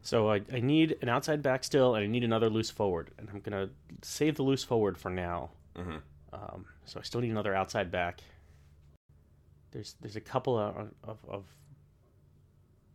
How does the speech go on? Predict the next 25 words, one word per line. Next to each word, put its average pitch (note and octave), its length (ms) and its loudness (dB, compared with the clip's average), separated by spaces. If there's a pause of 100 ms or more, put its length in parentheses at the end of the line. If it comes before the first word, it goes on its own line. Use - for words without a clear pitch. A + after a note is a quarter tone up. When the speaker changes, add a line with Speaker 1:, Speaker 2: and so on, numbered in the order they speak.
(120)
Speaker 1:
of G2 80 -14 (120)
decent A#2+ 320 -2
options G2+ 380 -4
here. F2 260 -4
Speaker 2:
Yep. - 140 -4 (640)
Speaker 1:
Um, F#2 300 -2 (360)
Speaker 2:
Yes, - 200 -12
Speaker 1:
uh, - 40 -10
Speaker 2:
there D#2+ 100 -2
is. - 220 -6 (420)
There's - 120 -20
plenty, E2+ 340 -10
there's D2 140 -14
plenty F2+ 200 -10
of C#2+ 80 -14
decent - 280 -12
options. C#2+ 380 -16
I, - 680 -20
I D2+ 40 -12
see D#2+ 160 -10
names C#2+ 260 -8
I C#2+ 60 -6
would C#2 120 -8
definitely C2+ 320 -10
be C2+ 340 -12